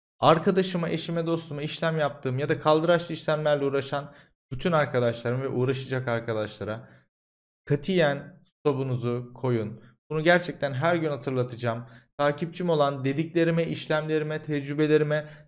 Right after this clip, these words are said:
değer veren ve dinleyen arkadaşlarım gerçekten tecrübe konuşuyor.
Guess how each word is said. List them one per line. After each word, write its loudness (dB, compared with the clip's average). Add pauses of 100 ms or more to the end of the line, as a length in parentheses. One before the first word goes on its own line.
değer 8
veren 4
ve 0
dinleyen -2
arkadaşlarım -4 (260)
gerçekten -2
tecrübe 0
konuşuyor. -4